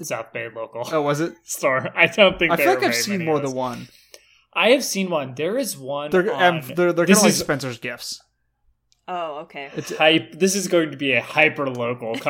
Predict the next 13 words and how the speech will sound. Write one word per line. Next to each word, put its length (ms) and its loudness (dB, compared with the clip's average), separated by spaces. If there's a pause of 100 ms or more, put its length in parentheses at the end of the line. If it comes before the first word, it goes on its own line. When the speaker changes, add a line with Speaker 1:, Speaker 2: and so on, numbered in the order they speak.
Speaker 2:
Yeah, 180 2
hit 220 2
it. 40 0
Speaker 1:
conversation. 560 -8 (280)
<laughs> 300 -14
Um, 520 0 (260)
on 460 0
the 640 -8 (1160)
four 360 -2
oh 180 0
five 880 -6 (160)
south. 720 -2
Speaker 2:
Sure. 320 -8